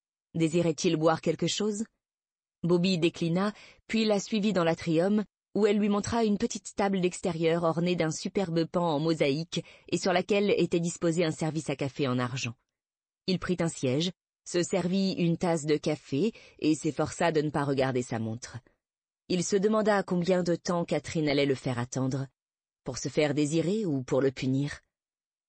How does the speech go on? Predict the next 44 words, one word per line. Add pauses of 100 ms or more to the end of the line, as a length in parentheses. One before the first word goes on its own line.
Avec
elle,
on
ne
savait
jamais
trop. (920)
La
réponse
fut
un
quart
d'heure. (840)
Lorsqu'elle
fit
enfin
son
apparition, (460)
elle
portait
un
peignoir
en
satin
bleu
roi
ceinturé
à
la
taille. (640)
Le
long
tissu
ondulait
au
rythme
de
ses
mouvements, (300)
tandis
qu'elle
s'approchait
de
lui,